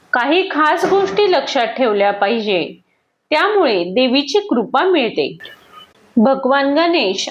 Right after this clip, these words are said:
आणि माता लक्ष्मींची पूजा करणे हे खूप महत्त्वाचे आहे.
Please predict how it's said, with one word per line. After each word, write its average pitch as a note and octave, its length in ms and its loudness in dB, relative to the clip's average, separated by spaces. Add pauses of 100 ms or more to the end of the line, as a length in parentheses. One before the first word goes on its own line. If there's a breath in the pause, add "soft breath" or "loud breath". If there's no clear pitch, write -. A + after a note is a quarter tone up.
आणि F#4+ 280 2
माता C4+ 340 0
लक्ष्मींची D4 720 0
पूजा B3 400 0
करणे B3+ 720 -2
हे - 440 -4
खूप F#4 280 0
महत्त्वाचे B3 680 0
आहे. F3+ 400 -2